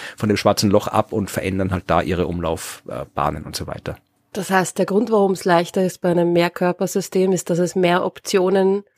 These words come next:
Speaker 2: für das einfallende Ding gibt, seine Energie loszuwerden.
Speaker 1: Mhm. Wir werden es gleich nochmal genauer erklären. Wir gehen
Speaker 2: Okay.
Speaker 1: jetzt die drei Optionen der Reihe nach durch. Und jetzt haben sie halt geschaut, erstens mal, äh, was, äh, für schwarze Löcher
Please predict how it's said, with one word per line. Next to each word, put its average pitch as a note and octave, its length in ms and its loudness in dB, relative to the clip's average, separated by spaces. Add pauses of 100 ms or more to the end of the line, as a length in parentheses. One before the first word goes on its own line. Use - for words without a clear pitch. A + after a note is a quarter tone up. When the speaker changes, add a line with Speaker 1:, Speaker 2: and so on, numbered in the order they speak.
(100)
Speaker 2:
für F#3+ 100 0
das F3+ 180 0
einfallende E3+ 760 2
Ding G#3 460 -2
gibt, - 340 -6
seine F3 260 4
Energie F3 320 2
loszuwerden. D#3 840 0 (140)
Speaker 1:
Mhm. B2 320 2 (280)
Wir C#3 160 0
werden C#3+ 80 6
es - 80 -4
gleich A#2 120 2
nochmal B2 180 4
genauer G2+ 220 4
erklären. E2+ 280 -2
Wir F2 80 -6
gehen - 220 -16
Speaker 2:
Okay. F#2 120 0
Speaker 1:
jetzt A2+ 180 0
die A2 60 0
drei G2 200 2
Optionen G2 340 0
der F#2 100 -2
Reihe F#2 160 2
nach F#2 160 -4
durch. - 340 -4 (360)
Und A#2 100 -6
jetzt C3 160 0
haben C#3+ 120 2
sie C#3+ 80 2
halt C3 160 0
geschaut, B2 480 2 (320)
erstens A#2+ 380 0
mal, B2 180 4
äh, G#2+ 180 4 (240)
was, A2 540 -2
äh, A2 220 -2 (120)
für - 140 -8
schwarze A2+ 280 0
Löcher A2 380 2